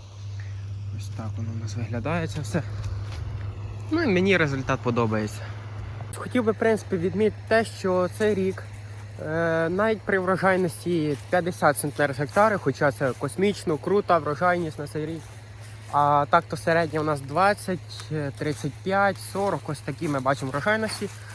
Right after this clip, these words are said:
Середня на наших полях десь тридцять центнер є в середньому. Але, щоб ви розуміли, що п'ятдесят центнер, якщо, е, ми рахували цю діляночку дві гектари, якщо наймати всю техніку, робити як одноосібник,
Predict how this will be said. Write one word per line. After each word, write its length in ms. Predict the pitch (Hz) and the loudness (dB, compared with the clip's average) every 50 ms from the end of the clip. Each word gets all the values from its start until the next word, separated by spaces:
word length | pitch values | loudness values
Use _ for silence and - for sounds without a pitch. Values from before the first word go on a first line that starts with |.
| - - - - | -14 -12 -4 -2
Середня 340 | - 175 175 185 175 175 175 | 2 2 2 2 2 0 0
на 60 | 180 | 0
наших 320 | 180 180 170 165 - 156 | 2 2 2 0 0 -4
полях 360 | - - 170 160 170 170 160 147 | -2 0 0 4 4 4 4 2
десь 160 | 151 151 - | 0 -4 -4
тридцять 440 | - - 202 208 208 - - 156 - | -4 -2 -2 -2 0 -2 -4 -4 -4
центнер 400 | - 143 127 - 151 156 160 147 | -4 -4 -2 0 2 2 2 2
є 260 | 120 110 127 120 101 - - - - - - - - - - - - - | 0 -2 -4 -4 -6 -8 -12 -14 -14 -14 -14 -14 -14 -14 -16 -16 -16 -12
в 40 | - | -6
середньому. 540 | - - 160 147 143 135 123 123 123 123 120 117 110 - - - - - | 0 2 2 4 4 2 2 0 -4 -4 -4 -6 -8 -10 -12 -14 -10 0
Але, 420 | - 143 160 190 208 233 240 220 139 - | 2 4 6 6 6 4 4 2 0 -4
щоб 180 | - - 202 175 | -4 -4 -2 0
ви 80 | 180 | 2
розуміли, 480 | 180 190 175 185 196 202 208 190 180 170 | 2 2 2 2 2 2 4 4 2 0
що 260 | - - - 180 165 | 0 2 4 4 4
п'ятдесят 420 | - - 180 170 190 - 233 214 - | 4 2 0 0 2 4 2 4 4
центнер, 400 | 196 180 170 - 226 240 247 233 | 0 -2 -2 0 2 2 4 4
якщо, 540 | 220 196 - - - - 208 196 180 175 156 - - - - - - - - - - | 4 2 0 -2 2 2 4 4 4 2 0 -4 -10 -14 -14 -14 -14 -14 -10 -4 -2
е, 240 | 147 156 160 160 165 | 0 2 2 2 2
ми 140 | 180 190 | 4 6
рахували 520 | 196 196 190 - 202 190 190 202 190 185 175 | 6 6 6 4 4 4 6 6 6 6 4
цю 160 | - - 185 | 2 -2 -2
діляночку 600 | 156 185 190 202 226 247 240 247 - - - 226 | -2 2 4 6 6 6 4 2 0 -2 -4 -4
дві 160 | 185 190 220 | -2 0 0
гектари, 580 | 190 196 196 - - 214 208 208 202 202 190 - - - - - - - - - - - | 0 -2 -4 0 2 4 6 6 6 4 2 0 -4 -10 -12 -12 -10 -10 -10 -8 -4 -4
якщо 260 | 175 175 - - 196 | -4 -2 0 0 0
наймати 480 | 190 185 180 185 185 180 170 - - 147 | 2 2 2 4 4 4 4 4 0 -4
всю 220 | - - 156 127 - | -6 -8 -8 0 4
техніку, 580 | 196 214 240 233 - - 240 208 - 240 240 202 - - - | 6 6 6 4 2 -2 -2 2 2 2 2 0 -2 -4 -2
робити 300 | 190 175 196 202 - 196 | 0 0 0 2 4 2
як 140 | 180 - | 4 4
одноосібник, 680 | 175 180 160 185 190 190 180 - 196 190 147 160 165 147 | 2 2 4 4 4 2 2 0 0 0 0 -2 -4 -4